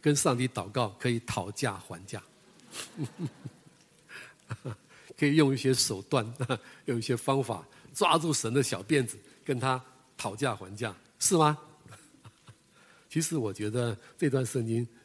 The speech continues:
最重要的要告诉我们一件事：代祷是有用的。啊，有代祷跟没有代祷差很多。本来神要宣布的是无条件的毁灭，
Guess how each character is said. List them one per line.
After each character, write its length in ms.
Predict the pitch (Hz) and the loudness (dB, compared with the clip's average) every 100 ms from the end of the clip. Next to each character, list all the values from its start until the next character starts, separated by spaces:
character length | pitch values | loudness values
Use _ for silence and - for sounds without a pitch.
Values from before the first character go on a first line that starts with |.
| - _ | -20 _
最 120 | - | 2
重 280 | 151 - 151 | 4 6 6
要 160 | 139 117 | 6 4
的 40 | |
要 80 | 113 | 2
告 220 | 110 127 | 4 4
诉 140 | 107 95 | 4 -2
我 40 | |
们 80 | 107 | -2
一 40 | |
件 180 | 120 107 | 0 2
事： 220 | - 113 92 - - _ _ _ _ _ _ _ | 2 0 -4 -16 -20 _ _ _ _ _ _ _
代 140 | 143 | 2
祷 200 | 123 98 | 2 0
是 120 | 98 101 | -2 -4
有 120 | 90 | -4
用 200 | 101 92 | -4 -6
的。 100 | 92 - - - - - _ _ _ _ _ _ _ | -12 -16 -12 -10 -10 -16 _ _ _ _ _ _ _
啊， 260 | 104 90 92 _ _ _ _ _ - - | -14 -14 -18 _ _ _ _ _ -20 -2
有 160 | 127 113 | 0 2
代 200 | 160 123 | 4 4
祷 240 | 104 92 | 2 -6
跟 140 | 101 117 | -4 -2
没 120 | 120 | 0
有 100 | 110 | -2
代 220 | 120 110 | -2 -4
祷 180 | 92 90 | -6 -12
差 300 | - - 104 | -12 -8 -6
很 280 | 104 - 98 87 - | -8 -8 -10 -10 -4
多。 320 | 101 95 101 - - - - - - - - - | -2 -2 -6 -14 -20 -20 -20 -20 -20 -20 -20 -10
本 120 | - 104 | -8 -2
来 160 | 123 | 2
神 260 | 143 - 117 | 2 0 2
要 140 | 131 | 2
宣 240 | 113 131 131 | 2 2 2
布 160 | 135 | 2
的 80 | 117 | 0
是 220 | 113 127 - - | 2 2 0 -4
无 160 | - 196 | 4 4
条 240 | - 151 | 8 8
件 200 | 147 165 | 10 8
的 120 | 135 120 | 6 4
毁 180 | 113 | 0
灭， 240 | 110 151 | 6 6